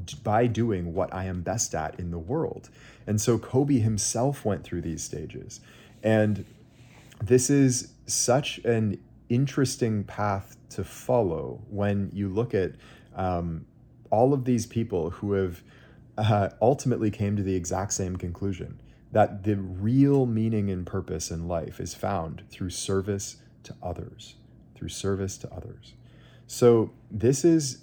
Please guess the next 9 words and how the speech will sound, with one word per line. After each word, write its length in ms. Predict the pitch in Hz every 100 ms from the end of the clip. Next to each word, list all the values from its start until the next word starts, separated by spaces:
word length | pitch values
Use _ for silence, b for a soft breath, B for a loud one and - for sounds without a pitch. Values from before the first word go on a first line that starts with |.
| - - - -
I 500 | 101 110 127 127 113 -
find 400 | 107 95 90 90
at 120 | -
least, 320 | 87 85 -
it, 220 | 98 -
this 220 | 107 -
was 140 | 156 151
harder 480 | - 104 107 120 110
to, 680 | - - 101 98 90 87